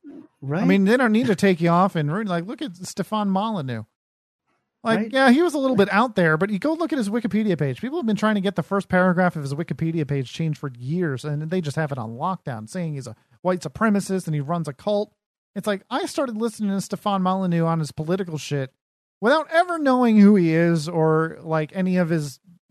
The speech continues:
Speaker 2: he's, anything he said in the past. It's not like I'm a fucking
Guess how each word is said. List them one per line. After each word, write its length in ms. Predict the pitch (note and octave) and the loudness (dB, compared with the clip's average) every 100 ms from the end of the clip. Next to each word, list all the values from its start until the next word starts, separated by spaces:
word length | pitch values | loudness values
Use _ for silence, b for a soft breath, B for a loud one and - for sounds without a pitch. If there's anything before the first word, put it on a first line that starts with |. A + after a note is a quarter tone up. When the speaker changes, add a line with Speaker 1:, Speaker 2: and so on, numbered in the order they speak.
| _ | _
Speaker 2:
he's, 300 | F#3+ E3+ C#3+ | -4 -4 -4
anything 320 | G#3+ A3 G3 F3 | -4 -2 0 0
he 80 | |
said 200 | E3 F3+ D#3 | 0 0 -2
in 40 | |
the 60 | C3 | -4
past. 340 | C#3+ A#2 A2+ | -6 -6 -10
It's 120 | D3 | -12
not 100 | A#3+ | -8
like 160 | E3+ D#3+ | -8 -6
I'm 140 | E3+ | -6
a 60 | D3 | -8
fucking 360 | - E3 D3 | -10 -10 -10